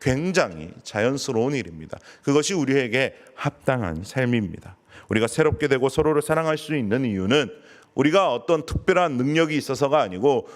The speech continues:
우리가 어떤 특별한 의가 있어서가 아닙니다. 하나님께서 그런 은혜를 부어주셨고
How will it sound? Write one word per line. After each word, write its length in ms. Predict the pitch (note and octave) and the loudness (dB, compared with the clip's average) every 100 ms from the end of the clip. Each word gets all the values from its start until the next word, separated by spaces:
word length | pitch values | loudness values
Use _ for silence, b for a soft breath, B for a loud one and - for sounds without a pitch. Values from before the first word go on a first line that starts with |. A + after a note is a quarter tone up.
| B | B
우리가 300 | B2+ D3 E3 | 2 4 2
어떤 240 | - E3+ | 2 -2
특별한 420 | D#3+ - F#3+ F3+ C3 | -2 -2 2 2 2
의가 380 | A2 C3+ E3 | 0 2 2
있어서가 420 | B2 A#2+ C3+ C3 D3 | 2 -2 -2 0 0
아닙니다. 480 | G2+ F#2+ D2+ - - B B | 0 -6 -8 -12 -14 B B
하나님께서 500 | B2+ C3+ B2 C3 - | -2 -2 -2 -6 -6
그런 400 | - C3 C#3 C3+ - | 0 2 2 -2 -2
은혜를 440 | D#3 C#3 A#2+ A2 A#2+ | 0 2 2 0 -2
부어주셨고 800 | C3+ C3 G#2+ B2 A#2+ - F#2+ B2+ | 0 0 2 0 0 0 -2 -2